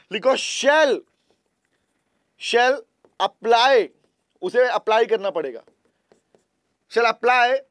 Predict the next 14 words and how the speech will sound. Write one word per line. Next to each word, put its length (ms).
किसके 220
अंदर 140
अप्लाई 160
करना 160
पड़ेगा? 340
Apply 360
for 120
permission, 520
apply 380
for 180
permission 580
in 240
one 260
or 100